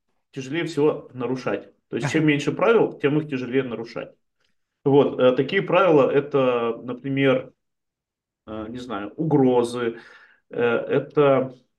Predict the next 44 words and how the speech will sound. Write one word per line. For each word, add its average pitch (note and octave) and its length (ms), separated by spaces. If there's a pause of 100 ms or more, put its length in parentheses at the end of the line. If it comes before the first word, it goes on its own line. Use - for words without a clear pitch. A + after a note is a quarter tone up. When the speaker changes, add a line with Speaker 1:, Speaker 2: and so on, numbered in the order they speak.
(680)
Speaker 1:
ос-, - 260
да, A#2+ 540
оскорбления, C3 1120 (800)
э, A2+ 500 (1800)
что - 180
еще? - 280
И - 400 (180)
я D#3+ 140
рекламу B2+ 380
не A#2 80
люблю A2 440
очень A#2 280
сильно. G#2+ 400 (720)
Speaker 2:
Мгм. C#3+ 100
Speaker 1:
Вот, C3 260
то C3+ 60
есть, B2+ 140
если D3+ 220
эта D3+ 100
реклама D3 360
не D3 180
согласована, E3+ 1040
то C3+ 80
Speaker 2:
А, C#3 140
Speaker 1:
я - 20
это C3 120
Speaker 2:
вот, - 100
то C#3+ 80
есть, C3+ 120
Speaker 1:
щас C#3 140
я C3 60
Speaker 2:
смотри, - 20
Speaker 1:
тебе C3 120
Speaker 2:
здесь F3 200
вот D3+ 100
Speaker 1:
расскажу. - 20
Speaker 2:
реклама, A2 460
первый C3 340
пункт. F#2 320
Окей, B2 220
рекламировать F3 640
через C#3+ 240
мою D#3+ 240
платформу, F3 760